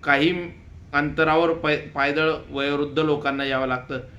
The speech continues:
ती समस्या जाणून आज जीपीएस मित्र परिवाराने, एक सामाजिक उपक्रम करणाऱ्या जीपीएस मित्र परिवाराने आज सेंट्रल बँक ऑफ इंडियाला निवेदन दिलेलं आहे,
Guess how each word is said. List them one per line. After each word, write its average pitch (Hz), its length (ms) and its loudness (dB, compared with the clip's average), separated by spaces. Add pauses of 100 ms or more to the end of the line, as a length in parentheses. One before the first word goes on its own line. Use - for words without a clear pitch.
(260)
ती 180 220 0
समस्या 156 540 -2
जाणून 147 340 0
आज 143 120 0
जीपीएस 143 480 -4
मित्र 139 240 -4
परिवाराने, 139 600 -2 (360)
एक 147 280 -2 (440)
सामाजिक 151 500 2
उपक्रम 170 460 0
करणाऱ्या 147 400 0
जीपीएस 143 420 -2
मित्र 143 240 -4
परिवाराने 135 520 -2 (380)
आज 135 220 -2
सेंट्रल 143 300 -2
बँक 147 280 0
ऑफ 151 140 -2
इंडियाला 151 600 0
निवेदन 139 440 -2
दिलेलं 151 300 0
आहे, 165 100 0